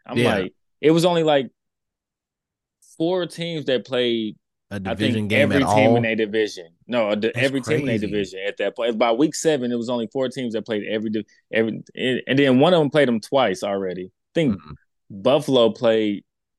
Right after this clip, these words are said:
Speaker 1: somebody played somebody twice. I was just like, "Huh, that's weird." But it makes sense scheduling wise. You know, you wait till the division round is over at the end.
Speaker 2: Yeah,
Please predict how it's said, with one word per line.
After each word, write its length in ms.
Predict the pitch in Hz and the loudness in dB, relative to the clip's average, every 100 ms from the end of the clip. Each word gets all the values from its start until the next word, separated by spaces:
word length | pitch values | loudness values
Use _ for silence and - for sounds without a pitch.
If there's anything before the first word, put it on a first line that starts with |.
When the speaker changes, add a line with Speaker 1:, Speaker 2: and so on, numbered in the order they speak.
| _ _ _ _ _ _ _ _ | _ _ _ _ _ _ _ _
Speaker 1:
somebody 400 | - 214 247 190 | -12 -8 -4 -4
played 300 | 147 160 147 | -4 -2 -2
somebody 340 | 147 143 127 107 | -4 -4 -4 -4
twice. 580 | - 117 101 90 - - | -6 -6 -6 -8 -14 -10
I 80 | 131 | -8
was 120 | 131 | -6
just 100 | 127 | 2
like, 200 | 120 113 | 4 4
"Huh, 340 | 143 147 98 - _ _ | 0 -2 -4 -10 _ _
that's 200 | - 87 | -2 -2
weird." 400 | 101 101 104 110 110 | 0 2 2 0 -2
But 160 | 107 - _ _ _ - | -4 -4 _ _ _ -2
it 140 | 196 | 0
makes 240 | 226 214 | 0 -2
sense 320 | - 131 165 - | -4 -8 -8 -6
scheduling 440 | 135 135 135 131 | -4 -2 -4 -4
wise. 400 | 123 127 131 131 | -2 0 -2 -4
You 80 | 135 | -6
know, 280 | 110 104 - _ _ _ | -6 -6 -10 _ _ _
you 140 | 123 131 | -6 0
wait 220 | 139 135 | 0 0
till 120 | 143 | -4
the 60 | 123 | -4
division 640 | 110 127 127 127 120 113 | -4 -4 -4 -6 -8 -6
round 300 | 120 120 117 | -6 -4 -6
is 120 | 104 | -4
over 440 | 110 127 101 101 _ _ _ _ | -2 -2 -6 -16 _ _ _ _
at 160 | 104 104 | -12 -8
the 80 | 92 | -4
end. 500 | 117 123 101 98 - _ _ _ _ _ _ _ _ - | -2 0 -2 -6 -10 _ _ _ _ _ _ _ _ -4
Speaker 2:
Yeah, 260 | 190 95 | -4 -4